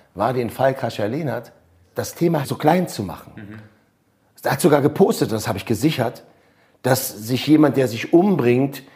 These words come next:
Speaker 1: wegen Mobbing, ja, dass er eigentlich selber mit dran schuld ist, er bringt sich ja gegen, für sich selbst um. Und ich muss jetzt noch mal nachlesen, will jetzt auch nicht Falsches sagen, aber ich habe es gesichert, so nach dem Thema, dass niemand andere dafür eine Schuld trägt, wenn sich jemand umbringt, als die Person selber.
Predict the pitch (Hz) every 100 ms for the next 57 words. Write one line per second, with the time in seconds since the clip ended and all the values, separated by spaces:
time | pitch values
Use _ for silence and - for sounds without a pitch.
0 | _ 104 123 123 120 123 143 147 139 135
1 | 135 - - 117 139 123 - 139 123 120
2 | 135 156 160 131 123 113 113 - 151 147
3 | 127 113 123 120 127 101 123 127 104 -
4 | 123 117 - 139 180 - 131 143 113 -
5 | 123 139 113 123 113 98 139 139 120 113
6 | 113 117 104 131 180 180 139 143 143 131
7 | 151 - - 107 151 151 139 135 - -
8 | - 170 165 156 135 151 156 151 - -
9 | - - 135 151 185 202 160 - 147 -
10 | 180 170 165 165 147 143 139 131 - 170
11 | 185 160 - 139 123 123 127 131 156 147
12 | 143 139 - 135 127 107 117 113 113 113
13 | 82